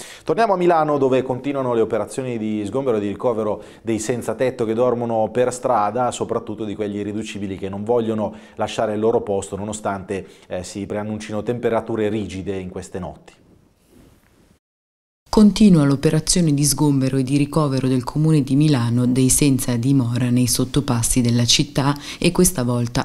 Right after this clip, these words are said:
Speaker 2: lo fa con il placet della prefettura che durante la riunione del Comitato Provinciale per l'Ordine e la Sicurezza Pubblica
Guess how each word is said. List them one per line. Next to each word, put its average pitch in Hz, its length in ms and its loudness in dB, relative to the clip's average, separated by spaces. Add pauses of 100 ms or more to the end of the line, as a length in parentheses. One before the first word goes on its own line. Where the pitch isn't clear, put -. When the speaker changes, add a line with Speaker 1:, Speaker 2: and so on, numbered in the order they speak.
Speaker 2:
lo 143 100 2
fa 127 220 -4
con 131 180 0
il 131 160 4
placet 117 580 -2
della 120 240 -2
prefettura 135 800 -2
che - 100 -8
durante 131 480 0
la 123 100 0
riunione 131 460 2
del 123 160 2
Comitato 135 440 2
Provinciale 139 640 2
per 123 240 -2
l'Ordine 131 480 2
e - 20 2
la 123 100 0
Sicurezza 143 540 0
Pubblica 131 600 0